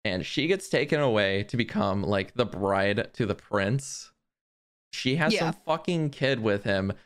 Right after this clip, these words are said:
Speaker 1: and the kid doesn't display Lorf, like, presentation, so, like, they don't think that she's, like, actually gonna be able to live forever and have, like, that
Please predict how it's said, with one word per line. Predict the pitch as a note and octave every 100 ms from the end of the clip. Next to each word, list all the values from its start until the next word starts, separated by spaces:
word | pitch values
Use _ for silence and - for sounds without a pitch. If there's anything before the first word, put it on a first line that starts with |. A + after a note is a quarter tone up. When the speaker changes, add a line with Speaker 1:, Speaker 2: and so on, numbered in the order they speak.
| _ _
Speaker 1:
and | A2+ A2
the |
kid | G#2 - C3+ C#3
doesn't | B2+ A#2 C#3 C#3
display | C#3 - A#2 A2+ A2 G#2+ - - _ _
Lorf, | A#2 G#2+ G#2+ A#2 -
like, | A#2+ G2+ G2 - - _ _ _ _ -
presentation, | G#2+ G#2+ G#2 C3+ F#2+ - C3+ C#3+
so, | - A2
like, | G2+ F#2+ -
they | A2
don't | F#2+ G2 -
think | - G2 -
that | G2 E2 -
she's, | - - F#2+
like, | G2 F#2+
actually | - G2 - -
gonna | G2+ G2 F#2 -
be | G#2+
able | G2+
to | G2
live | G2 G2
forever | G#2 G2 G2+ G#2
and | F#2+
have, | G2+ G2+
like, | G2+
that | G2+ G2 -